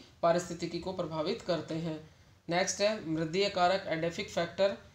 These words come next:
इसके अंतर्गत खनिज पदार्थ, कार्बनिक पदार्थ, मृदा जल, मृदा वायु, यानी मृदा के विभिन्न जीव, इनकी आपसी अभिक्रिया किस प्रकार से होती है और वो किस प्रकार से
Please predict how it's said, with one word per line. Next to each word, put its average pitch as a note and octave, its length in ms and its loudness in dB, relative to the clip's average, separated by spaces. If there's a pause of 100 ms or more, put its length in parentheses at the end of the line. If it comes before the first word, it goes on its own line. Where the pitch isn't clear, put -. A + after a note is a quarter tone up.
(160)
इसके F3+ 260 0
अंतर्गत F#3+ 640 2
खनिज F#3 320 0
पदार्थ, E3+ 520 2
कार्बनिक F3 460 2
पदार्थ, E3 640 2
मृदा E3+ 400 2
जल, E3 380 -2
मृदा D#3+ 300 0
वायु, D#3+ 540 0 (380)
यानी F#3+ 200 6
मृदा F3+ 300 8
के G#3+ 240 2
विभिन्न F3+ 400 2
जीव, F3+ 460 -4 (260)
इनकी F#3 260 0
आपसी F#3 320 4
अभिक्रिया F3 460 2
किस F3+ 200 -6
प्रकार F3 300 0
से F3 160 -4
होती E3+ 220 -2
है F#3 60 0
और F#3+ 60 0
वो F#3 80 -2
किस G3 180 -4
प्रकार F3 340 -2
से G3 340 -2